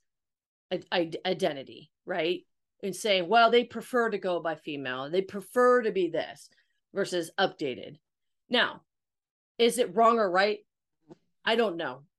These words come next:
These are, these are things, again, that we are evolving as a society. I like it personally when we say, "Yeah, it's updated." You know, we, you know, it,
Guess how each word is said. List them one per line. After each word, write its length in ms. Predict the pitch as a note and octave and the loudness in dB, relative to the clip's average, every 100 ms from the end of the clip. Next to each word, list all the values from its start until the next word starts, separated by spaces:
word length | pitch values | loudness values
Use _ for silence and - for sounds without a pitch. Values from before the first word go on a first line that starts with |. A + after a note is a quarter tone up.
| _ | _
These 300 | G3+ A#3+ A3+ | -4 -4 2
are, 200 | B3+ A3+ G3+ | 2 2 0
these 180 | B3 | -2
are 80 | C4 | -2
things, 280 | B3+ A#3+ G#3 | -2 -4 -4
again, 380 | F3+ F#3+ G#3 G#3 | -8 0 0 0
that 120 | F#3 | -2
we 140 | F#3+ | -2
are 180 | F#3 E3 | -2 -2
evolving 680 | D#3+ E3 E3+ F3+ F#3+ F#3+ G3 - - | -4 -2 0 0 -2 -4 -6 -12 -10
as 140 | E3 | -8
a 60 | D#3+ | -6
society. 800 | - D#3 - D#3 E3 F3+ G#3+ A3+ _ _ _ _ | -8 -10 -6 -4 -2 -2 -4 -6 _ _ _ _
I 140 | - G#3 | 2 2
like 400 | D#3+ D#3 F3 A3+ | 2 2 0 2
it 160 | B3 | -2
personally 520 | - A3 A3 B3 A#3 A#3 | -2 -8 -8 -6 -2 0
when 80 | |
we 60 | A3+ | -2
say, 140 | A3 | -4
"Yeah, 180 | G4 F4+ | -2 0
it's 100 | G#3 | -2
updated." 460 | A4 G#3 D3+ B2+ C#3+ | -4 -2 -4 -4 -8
You 140 | F3+ | -4
know, 160 | F3+ A3+ | -2 -2
we, 240 | A#3 B3 - _ _ _ _ _ _ _ | -4 -6 -8 _ _ _ _ _ _ _
you 120 | - A3+ | 2 4
know, 160 | G#3 A3+ | 4 4
it, 160 | C4 | 2